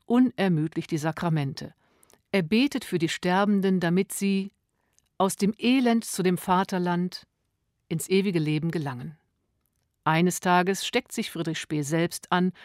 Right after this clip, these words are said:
und stirbt mit fünfundvierzig Jahren. Als Spees Gebeine vor vierzig Jahren unter der Trierer Jesuitenkirche wiedergefunden werden, bettet man sie in einen antiken Steinsarkophag um.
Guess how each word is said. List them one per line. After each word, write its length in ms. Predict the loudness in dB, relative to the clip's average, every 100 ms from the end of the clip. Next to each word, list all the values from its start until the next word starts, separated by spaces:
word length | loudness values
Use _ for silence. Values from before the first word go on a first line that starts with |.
| -20 -14 0
und 160 | 0
stirbt 480 | 2 0 0 0 -6
mit 140 | -10 -2
fünfundvierzig 800 | 2 2 2 -2 -6 -4 -6
Jahren. 380 | -4 -6 -8 -14 _ _ _ _ _ _ _ _ _ _ _ _ _ _ _
Als 200 | -4 -4
Spees 380 | 0 4 4 2
Gebeine 460 | 2 4 4 2 0
vor 160 | -6
vierzig 440 | -4 -4 -4 -6 2
Jahren 380 | 2 4 0
unter 260 | -2 -4 -2
der 140 | -2
Trierer 380 | -2 0 2 2
Jesuitenkirche 920 | 0 0 -2 -4 -4 -4 -2 -2 -2
wiedergefunden 720 | 0 2 0 -2 -4 -2 0
werden, 360 | 2 2 2 0 _ _ _ _ _ _
bettet 300 | -2 -2 0
man 140 | 2 2
sie 200 | 2 0
in 100 | 0
einen 260 | 0 0
antiken 460 | -2 -4 -4 -2 -2
Steinsarkophag 1040 | 0 2 4 4 2 -2 -4 -6 -6 -6 -6
um. 260 | -8 -8